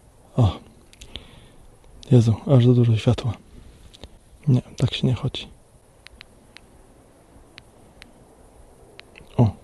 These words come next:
to jest ilość światła dla mnie wystarczająca. Muszę tylko jeszcze rozkminić, jak to się włącza, bo na razie nie umiem włączać tego najmocniejszego strumienia światła. Niestety, oczywiście, są też i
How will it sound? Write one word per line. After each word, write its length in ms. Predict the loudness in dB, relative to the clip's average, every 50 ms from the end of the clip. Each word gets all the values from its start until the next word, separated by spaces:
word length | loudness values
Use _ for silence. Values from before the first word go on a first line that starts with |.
| -8 -2
to 140 | 2 2 2
jest 180 | 2 2 2
ilość 220 | 4 4 4 2 2
światła 280 | 0 0 0 0 0
dla 120 | 2 2 2
mnie 140 | 2 2 0
wystarczająca. 720 | -2 -4 -6 -6 -4 -2 -4 -2 -2 -4 -6 -6 -8 -10 -10 -12 -14 -14 -20 -20 -20 -20 -18 -18 -16 -16 -16 -16 -16 -16 -18 -18 -8 -2 0
Muszę 160 | 4 6 6
tylko 140 | 6 8 6
jeszcze 180 | 6 6 6 4
rozkminić, 460 | 4 4 2 4 6 8 8 8 8
jak 140 | 4 2 2
to 260 | 0 0 2 2 0 0
się 160 | 2 2 2
włącza, 480 | 4 6 6 8 8 8 6 4 2 2 2 0 0 0
bo 80 | 0 0
na 100 | 2 2
razie 220 | 2 4 6 8
nie 100 | 8 8
umiem 140 | 8 8 6
włączać 360 | 4 2 2 2 0 0 0
tego 200 | -2 -2 -2 -2 -4 -6 -12 -12 -10 -10 -10 -10 -14 -16 -20 -20 -20 -14 -2 4
najmocniejszego 880 | 6 8 8 10 8 8 6 4 4 4 4 4 4 2 0 0 0 0
strumienia 460 | -2 -2 -4 -2 0 0 2 2 0
światła. 360 | 0 0 -2 -4 -4 -6 -8 -6 -8 -10 -10 -14 -18 -20 -20 -20 -20 _ _ -4
Niestety, 680 | 0 2 2 2 0 -2 -2 -2 -2 -2 -2 -2 -4 -4
oczywiście, 680 | -4 -4 -4 -6 -6 -6 -10 -14 -12 -8 -8 -8 -6
są 220 | -6 -8 -8 -6
też 240 | -6 -6 -6 -6 -6 -8
i 180 | -6 -6 -6